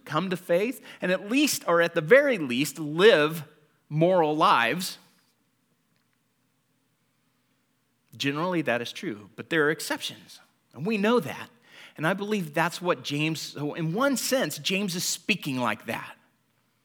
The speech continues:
The prayer of faith will save the person, deliver them out of the illness. They'll be able to,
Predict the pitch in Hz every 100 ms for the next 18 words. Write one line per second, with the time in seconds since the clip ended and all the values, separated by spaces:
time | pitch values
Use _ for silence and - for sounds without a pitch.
0 | _ _ _ 139 - - 208 202 190 -
1 | 131 107 110 - _ - - _ 123 127
2 | 120 - 156 151 151 135 135 - 104 98
3 | 127 151 170 - 101 110 117 120 117 120
4 | 120 131 175 190 185 - 104 95 101 110
5 | 107 - 95